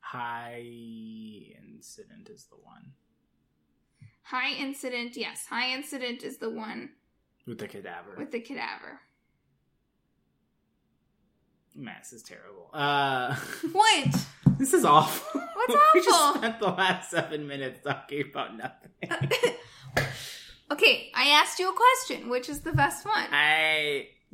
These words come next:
Speaker 1: guess High Incident? All of them are awful.
Speaker 2: I think High Incident is the funniest one.
Speaker 1: Yeah.
Speaker 2: Because you have the random story of the woman who's, like,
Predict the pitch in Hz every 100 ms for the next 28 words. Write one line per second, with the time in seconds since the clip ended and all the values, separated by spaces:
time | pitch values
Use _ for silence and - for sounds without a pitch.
0 | - - 147 151 165 208 - - 214 226
1 | 240 269 262 285 349 370 392 370 - -
2 | _ _ _ _ _ _ _ _ _ -
3 | 185 175 131 117 98 90 78 - - -
4 | - - 453 554 370 339 302 262 277 294
5 | 277 247 - 269 - - - - 240 285
6 | - 359 381 403 440 147 127 117 98 95
7 | 95 196 285 311 269 262 277 294 247 233
8 | 233 - - 226 233 233 233 233 247 240
9 | 254 254 - 262 247 240 233 240 240 233
10 | 226 233 240 240 277 247 240 240 240